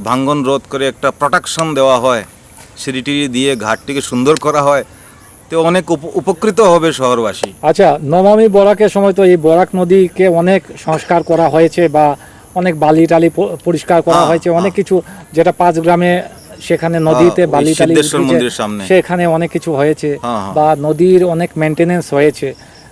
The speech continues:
Speaker 2: তা এবং হ-, হয়ে যাচ্ছে। তা, আহ, তারপর এই নমামি বরাক নিয়ে কি বলবেন? যে, আহ, মানে আপনি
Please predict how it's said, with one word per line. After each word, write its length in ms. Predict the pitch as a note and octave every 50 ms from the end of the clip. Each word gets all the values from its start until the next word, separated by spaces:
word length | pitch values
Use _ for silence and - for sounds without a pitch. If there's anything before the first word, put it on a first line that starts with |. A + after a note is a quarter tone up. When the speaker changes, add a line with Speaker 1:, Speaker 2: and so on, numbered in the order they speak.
| - -
Speaker 2:
তা 460 | - C#3+ C#3 C#3 C3+ C3+ C#3+ C#3 C3+ - - - - - -
এবং 220 | D#3 D3 E3+ E3
হ-, 220 | C#3 C3+ - - - -
হয়ে 180 | D3+ E3+ G3
যাচ্ছে। 400 | E3+ E3+ D#3 - - - C3 A2+ G2+ - - - - - - -
তা, 200 | - D3 C#3 C#3+
আহ, 80 | D3 D#3 - D#3+ D3+ D3+ D#3 D#3+ E3+ - - - - - - - - -
তারপর 380 | F#3 G3 G#3+ F#3+ A#3+ B3 A#3+ A3+
এই 360 | E3+ - C#3+ - F3+ G3 F#3+ E3 F#3 G#3
নমামি 400 | E3+ D3 D#3+ F3+ G#3 A3+ A3+ A#3
বরাক 280 | G#3 F#3 F3+ F#3 F#3+ F3+ F#3+
নিয়ে 120 | F#3+ F#3
কি 140 | - F#3 E3+
বলবেন? 280 | C#3+ C#3 B2 B2+ C#3 C3+
যে, 200 | D#3 D#3+ D3 - - - - - - -
আহ, 220 | D3+ D3+ D3+ C#3+
মানে 340 | C#3+ D3 D#3 D3+ D3+ D#3 D#3+
আপনি 380 | D#3+ E3 D#3+ D#3+ - F#3 F#3